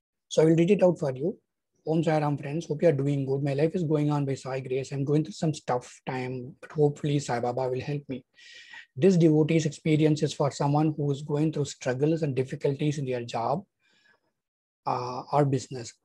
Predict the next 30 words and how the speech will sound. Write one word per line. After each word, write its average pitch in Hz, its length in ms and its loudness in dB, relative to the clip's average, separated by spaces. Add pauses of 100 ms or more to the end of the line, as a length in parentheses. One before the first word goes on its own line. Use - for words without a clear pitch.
(140)
Sometimes 175 460 0
you 165 100 2 (300)
will 170 180 4
be 175 220 2
loaded 151 300 0
with 143 160 -8
lots 135 300 -4
of 143 120 -4
responsibilities 143 960 -4
and 139 80 -4
may 131 120 -4
not 160 240 0
be 170 100 4
able 151 160 2
to 147 100 -8
do 143 120 -2
the 139 120 -2
work 139 340 0 (220)
as - 160 -10
you 139 60 -4
are 135 80 -4
expected 143 560 -10
to. 135 180 -8 (720)
Do 151 80 -2
not 165 220 0
worry. 139 360 -2 (400)
Remember 165 500 2
Saint 143 340 -4
Sai 123 340 -10
Baba. 131 440 -6